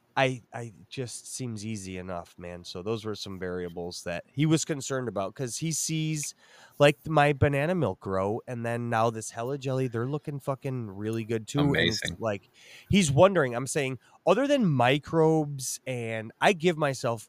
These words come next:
Speaker 1: goodies, or I give them the soil goodies quite often.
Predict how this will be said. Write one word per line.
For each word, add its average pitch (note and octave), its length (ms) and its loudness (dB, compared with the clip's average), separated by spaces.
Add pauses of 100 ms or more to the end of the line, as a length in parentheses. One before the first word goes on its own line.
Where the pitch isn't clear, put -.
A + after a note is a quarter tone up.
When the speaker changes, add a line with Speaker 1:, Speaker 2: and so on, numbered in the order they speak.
Speaker 1:
goodies, G2 680 -2
or B2+ 220 -4
I A2 100 -6
give A#2+ 260 -6
them A#2 300 -4 (260)
the A2 100 -4
soil C3+ 520 4
goodies B2+ 600 -2 (200)
quite D#3 280 -2 (100)
often. F2+ 540 -6